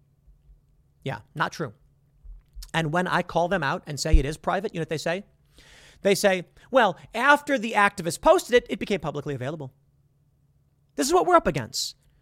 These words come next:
Up against hypocrites and liars who want power and will do anything to get it.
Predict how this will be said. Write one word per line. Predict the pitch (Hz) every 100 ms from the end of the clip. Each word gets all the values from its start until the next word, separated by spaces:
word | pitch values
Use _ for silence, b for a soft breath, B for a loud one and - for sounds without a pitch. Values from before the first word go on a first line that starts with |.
| _
Up | - -
against | 147 - - b b
hypocrites | 247 320 - - -
and | 339
liars | 294 165 139 139 165 -
who | -
want | 220 196 214
power | - 139 127 139
and | 165
will | 196
do | 175 196
anything | 151 143
to | 156
get | 208
it. | 165